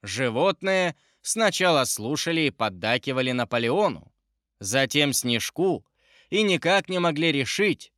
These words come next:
что же было правильным. На самом деле, они всегда поддакивали тому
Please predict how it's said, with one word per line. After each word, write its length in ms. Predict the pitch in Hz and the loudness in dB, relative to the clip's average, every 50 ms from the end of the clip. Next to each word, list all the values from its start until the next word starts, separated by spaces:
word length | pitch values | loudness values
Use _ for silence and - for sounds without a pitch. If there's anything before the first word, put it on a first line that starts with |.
| _ _ _ | _ _ _
что 380 | _ - - - - 226 240 233 | _ -10 -8 -2 0 2 2 2
же 180 | 185 190 202 156 | 2 0 -2 -2
было 340 | 120 139 151 156 147 135 | 0 0 0 2 2 0
правильным. 760 | 127 - - 139 151 170 151 98 85 78 76 76 76 - - _ _ _ _ _ _ | 0 -2 -2 2 2 2 2 2 -2 -8 -16 -20 -20 -20 -20 _ _ _ _ _ _
На 280 | - 123 139 147 147 139 | -4 0 2 2 2 2
самом 500 | - - 151 147 139 131 123 113 107 101 | 2 2 2 2 2 2 0 -2 -2 -4
деле, 420 | 90 110 160 196 190 147 90 - - _ _ _ _ _ _ _ _ | -4 -2 -2 -2 -2 -4 -6 -8 -14 _ _ _ _ _ _ _ _
они 280 | - 254 254 240 214 | 0 2 2 2 0
всегда 480 | - - - 180 165 143 139 170 156 127 | 0 0 -2 -2 -2 0 0 2 0 2
поддакивали 760 | - 123 117 101 92 95 135 135 120 - 117 110 110 107 104 | 2 -2 -4 -2 -2 0 0 0 0 0 -4 -4 -2 -4 -4
тому 500 | 98 - 92 92 95 127 175 190 175 147 | -6 -6 -6 -4 -2 -2 -2 -2 -2 -4